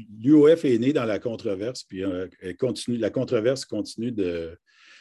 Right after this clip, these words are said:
de nous suivre. Euh, puis, on essaie de, je le disais tantôt, quand, quand je plaidais pour la patience, quand je demande, demande aux gens d'être, euh, tu sais, de, de voir qu'on est en train d'établir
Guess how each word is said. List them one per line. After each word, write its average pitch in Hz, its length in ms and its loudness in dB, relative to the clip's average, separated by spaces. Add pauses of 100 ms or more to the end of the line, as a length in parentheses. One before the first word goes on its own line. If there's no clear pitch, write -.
(140)
de 101 160 0
nous 107 160 0
suivre. 101 500 -2 (640)
Euh, 98 380 0
puis, 120 180 -2
on 131 160 2
essaie 185 260 0
de, 110 360 -2
je 98 120 -18
le 110 120 -4
disais 113 220 -4
tantôt, 82 460 -10
quand, 120 320 -6
quand 127 200 -4
je 131 100 -8
plaidais 127 360 0
pour 123 160 -8
la 87 140 -6
patience, 90 720 -10
quand 104 200 -6
je 101 80 -12
demande, 104 340 -6
demande 113 300 0
aux 90 160 -2
gens 104 180 -4
d'être, 87 400 -10
euh, 80 220 -12 (500)
tu 107 80 -12
sais, - 20 -8
de, 87 220 -8 (180)
de 95 80 -6
voir 113 360 -2
qu'on 98 160 -4
est 90 180 -6
en 85 160 -12
train 110 240 -12
d'établir 98 800 -6